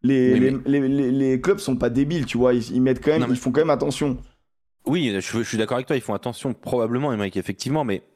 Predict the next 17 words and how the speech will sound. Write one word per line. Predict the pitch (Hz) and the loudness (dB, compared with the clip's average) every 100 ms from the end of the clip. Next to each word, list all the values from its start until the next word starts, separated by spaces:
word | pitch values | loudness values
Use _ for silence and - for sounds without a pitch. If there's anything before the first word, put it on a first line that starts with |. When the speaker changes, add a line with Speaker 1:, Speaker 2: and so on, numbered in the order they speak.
| _ - | _ -6
Speaker 2:
la, | 104 | -4
la | 110 113 | -2 -2
relation | 120 120 - 143 135 - | -2 -4 -4 -4 -4 -6
qui | - 104 104 | -6 -2 0
est, | 98 - - - - - | -2 -8 -20 -20 -20 -10
qui | - | -8
est | |
problématique, | - 104 104 107 135 | -4 -4 -4 -8 -8
c'est | - | -4
la | 104 | -2
relation | 101 101 - 113 | 0 -2 -4 -6
entre | - 104 | -4 -4
le | 95 | -2
club | 120 101 | -2 -2
et | |
le | 101 | -4
joueur. | 113 143 98 | -2 -2 -4